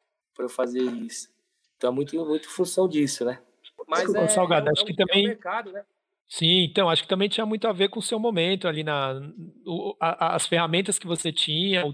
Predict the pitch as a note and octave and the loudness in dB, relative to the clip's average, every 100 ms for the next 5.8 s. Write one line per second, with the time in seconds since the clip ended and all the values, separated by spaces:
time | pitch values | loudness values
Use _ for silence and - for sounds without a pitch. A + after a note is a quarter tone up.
0 | - G#3 F3 A3+ F#3+ F#3+ F#3+ G#3 D3+ E3 | -8 -14 -6 -2 -2 -4 -4 -2 0 2
1 | A3 G#3+ E3+ - F3 E3+ D#3 E3 D#3 C#3+ | 0 -2 -2 -2 0 0 0 -2 -4 0
2 | E3+ E3 C#3+ C3 C#3+ C#3+ B2 D3 - - | 0 0 -6 -8 -10 -10 -8 -8 -6 0
3 | D3 D#3+ F3 C#3+ C#3+ E3 D3+ C#3+ B2+ A#2+ | 2 4 2 2 2 2 0 0 0 -2
4 | - - - _ D3 D#3+ D3+ D#3 D#3+ D#3+ | -12 -20 -20 _ -4 0 2 2 2 -2
5 | D#3 D3 D3 C#3+ - D3 C#3+ C3 | 0 0 0 -2 -4 2 4 2